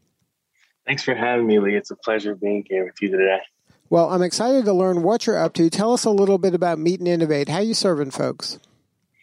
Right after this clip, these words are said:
Speaker 1: Yeah, so Meet and Innovate focuses on specifically driving pipeline diversity within the U S tech space. Um, we identified that there's a, a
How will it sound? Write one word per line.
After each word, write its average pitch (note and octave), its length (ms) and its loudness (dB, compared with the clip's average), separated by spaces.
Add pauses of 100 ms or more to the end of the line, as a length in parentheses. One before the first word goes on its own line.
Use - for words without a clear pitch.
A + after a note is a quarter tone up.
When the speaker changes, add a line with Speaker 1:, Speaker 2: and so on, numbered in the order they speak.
(300)
Speaker 1:
Yeah, F3 120 -2
so D3+ 160 -2
Meet C#3 220 0
and E3 100 2
Innovate D3+ 520 0
focuses C3 580 -6
on A#2 260 0
specifically A2+ 640 -2
driving G2+ 480 -2
pipeline G2+ 560 -4
diversity G2+ 520 -8
within F#2+ 300 -10
the F#2 140 -16
U F#2+ 120 -10
S F#2 120 -12
tech - 200 -16
space. - 380 -4 (480)
Um, G2 380 -2
we G#2+ 120 2
identified G#2 880 -2
that F#2+ 180 -4
there's A2 220 -2
a, G2+ 140 -8 (100)
a G2+ 80 -12